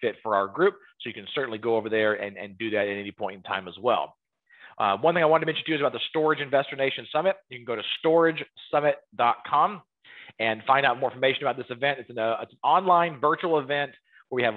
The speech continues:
live speakers coming in. Nothing is pre-recorded on October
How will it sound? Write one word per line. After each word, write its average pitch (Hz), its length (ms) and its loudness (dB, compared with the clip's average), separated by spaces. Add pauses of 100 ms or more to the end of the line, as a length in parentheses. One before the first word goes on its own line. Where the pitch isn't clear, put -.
live 147 340 4
speakers 143 440 -4
coming 131 240 -6
in. 127 240 0
Nothing 156 280 2
is 143 180 -2
pre-recorded 127 640 0 (280)
on 110 120 0
October 107 400 -6